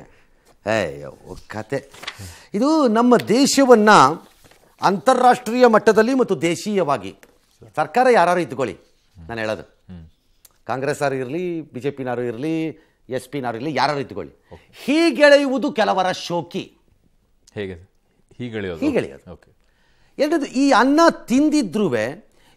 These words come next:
Speaker 1: ಇನ್ಯಾವನೊಬ್ಬ ವೈರಿ ಮನೆಯವನು ಇವ್ರಿಗೆ ಹೇಸಿಗೆ ಹಾಕಿದ್ರುವೆ ಅದನ್ನು ಮೃಷ್ಟಾನ್ನ ಅಂತ ಪರಿಭಾವಿಸಿ ಸ್ಪೂನಲ್ಲಿ ತಿಂತಾರೆ.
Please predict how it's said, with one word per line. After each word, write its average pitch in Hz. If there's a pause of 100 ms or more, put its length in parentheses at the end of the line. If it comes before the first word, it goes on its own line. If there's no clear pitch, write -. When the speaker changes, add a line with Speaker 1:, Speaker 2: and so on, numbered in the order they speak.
(100)
Speaker 1:
ಇನ್ಯಾವನೊಬ್ಬ 311
ವೈರಿ 269
ಮನೆಯವನು 214 (400)
ಇವ್ರಿಗೆ 214
ಹೇಸಿಗೆ 311
ಹಾಕಿದ್ರುವೆ 202
ಅದನ್ನು 240
ಮೃಷ್ಟಾನ್ನ 311
ಅಂತ 262
ಪರಿಭಾವಿಸಿ 240
ಸ್ಪೂನಲ್ಲಿ 208
ತಿಂತಾರೆ. 101